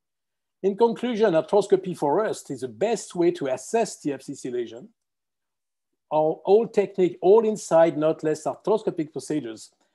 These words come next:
seems to be reproducible for peripheral lesion, accurate and reliable results with a short learning curve. Concerning debridement and wafer,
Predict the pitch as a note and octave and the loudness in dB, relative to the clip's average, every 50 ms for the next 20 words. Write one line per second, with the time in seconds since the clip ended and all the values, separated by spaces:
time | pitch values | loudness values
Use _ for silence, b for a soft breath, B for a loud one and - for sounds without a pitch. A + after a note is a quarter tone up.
0 | _ _ _ _ _ - - - F#3 F#3+ F#3 F3+ - - D#3+ D3 C#3 D#3+ D#3+ E3 | _ _ _ _ _ -14 -2 2 4 4 4 2 -2 -4 -4 -2 0 0 0 0
1 | C#3+ A#2 C3 C3 - - - D3 D3 F3+ A3+ B3 A#3+ - - A#3 A3+ A3 B3 - | 0 -2 -4 -8 -8 -6 -6 -4 -4 -4 -4 -6 -6 -6 -6 -6 -6 -6 -10 -16
2 | _ _ _ - C3+ - - D#3+ D#3 E3 E3 E3 - E3 E3 E3 E3 E3+ E3 D#3 | _ _ _ -8 -8 -4 -2 0 2 2 2 2 2 2 2 4 4 2 2 2
3 | F#3 G3 A3+ B3+ B3 - _ _ _ - - _ _ _ _ - G#3 A3 - - | 2 0 0 -2 -6 -12 _ _ _ -20 -20 _ _ _ _ 4 4 4 2 0
4 | - D3+ D3+ D3+ F3+ F#3+ - D3 A#2 G#2+ A2 A#2 C#3 D#3 D3 D3 E3+ E3+ F#3 F#3 | -2 0 2 2 2 0 -2 -4 -8 -6 -4 -4 -2 0 0 0 0 2 2 2
5 | E3+ F3 F3 D#3+ F3+ G3 G#3 G3+ - - - _ _ _ _ _ _ _ _ _ | 2 0 0 2 2 0 0 0 -6 -18 -20 _ _ _ _ _ _ _ _ _
6 | - C#3 C3 D3 C#3+ - - - - G3+ G#3+ A3 A3 - F3 E3+ E3+ E3+ E3+ F3 | -8 -6 -4 -4 -6 -8 -2 4 6 6 8 6 4 2 2 2 4 4 2 0
7 | E3+ E3+ - - F#3+ F3 C3+ A#2 G2+ F2+ - - - _ _ _ _ _ _ _ | -2 -2 0 0 0 0 0 -2 -6 -10 -12 -18 -20 _ _ _ _ _ _ _
8 | _ _ _ _ _ _ _ D#3+ D#3+ - - F3+ F#3+ F#3+ G3 F#3+ F#3 E3 B2 C#3 | _ _ _ _ _ _ _ -8 -8 -4 0 2 4 4 4 4 2 0 0 -2
9 | C3+ A#2+ B2 F3 A3 B3+ A#3 A#3 G#3 - E3+ D3 B2+ B2+ C3+ C#3+ C#3 - - B2+ | -4 0 2 2 2 2 2 -4 -4 -4 -4 -4 -4 -4 -4 -4 -6 -6 -8 -8
10 | A#2+ B2+ F#3 G3 | -6 -6 -6 -8